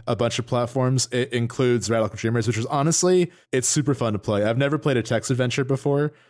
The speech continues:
I eventually lost with no way to redo what I could do 'cause it's a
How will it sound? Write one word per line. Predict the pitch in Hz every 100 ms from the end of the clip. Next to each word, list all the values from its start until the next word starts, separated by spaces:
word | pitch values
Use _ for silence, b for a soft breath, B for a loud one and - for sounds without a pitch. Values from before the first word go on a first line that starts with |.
| b
I | 139 135
eventually | 139 127 147 156 160 139
lost | 113 110 123 131 -
with | 117
no | 113 110 110
way | 107 107
to | 104
redo | 95 95 90 90 92 92 98 240
what | 135 104
I | 95
could | - 101
do | 98 104 113
'cause | -
it's | 98 104
a | 92